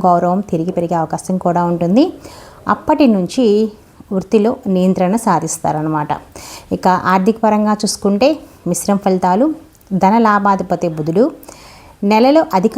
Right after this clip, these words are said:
భాగం వ్యయ స్థానంలో ఉండటం వలన ఊహించని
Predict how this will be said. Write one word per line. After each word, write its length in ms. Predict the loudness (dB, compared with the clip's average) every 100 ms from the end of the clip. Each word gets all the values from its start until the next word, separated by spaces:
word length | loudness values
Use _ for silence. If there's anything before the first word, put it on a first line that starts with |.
| 0
భాగం 260 | 0 -2 -2 -2
వ్యయ 160 | -2 -2
స్థానంలో 520 | -2 0 0 2 0 0
ఉండటం 280 | -2 -2 -2
వలన 240 | -2 0 0 -2 -10 -14 -2 2
ఊహించని 540 | 4 2 2 2 2